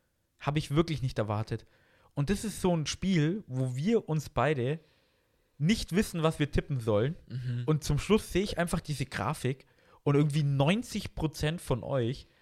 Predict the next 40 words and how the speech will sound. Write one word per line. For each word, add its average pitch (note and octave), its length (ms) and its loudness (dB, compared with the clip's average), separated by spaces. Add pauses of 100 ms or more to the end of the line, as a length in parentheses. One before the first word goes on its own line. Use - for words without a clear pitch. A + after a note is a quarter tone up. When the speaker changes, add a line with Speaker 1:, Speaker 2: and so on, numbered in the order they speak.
(140)
Speaker 1:
haben C#3+ 220 -2
auf C#3+ 260 0
irgendwie G3 520 0 (120)
ein F3 300 4
Team F3+ 280 0
getippt. C#3 400 -2 (120)
Und C#3 140 2
ich B2 120 -2
verstehe - 600 -4
einfach D3 380 -4
nicht, D3+ 360 -2 (720)
wie C3+ 280 0
bei D3 160 4
einer B2+ 200 2
Abstimmung, C#3+ 580 -2 (360)
ich - 120 -6
weiß C3 160 2
jetzt C3 140 -4
nicht, D3 180 -2
wie C3+ 60 -8
viele D3+ 240 -2
immer B2 140 0
mitmachen, B2 560 -4
aber A2 160 -2
Speaker 2:
Ich A#2 80 2
Speaker 1:
es - 40 -12
Speaker 2:
glaub, C3 120 2
Speaker 1:
sind C3 80 -4
Speaker 2:
so C#3+ 100 -4
ungefähr A#2 260 -6
fünfzig. - 580 -10 (460)
Speaker 1:
wie C#3+ 140 0
bei D3 160 8
fünfzig A#3+ 640 2
Leuten D3 520 4
Speaker 2:
Ja. C3 120 -2 (180)
Speaker 1:
bei D3+ 120 10
so E3+ 260 8
einem C4+ 180 4
Spiel G#3 560 6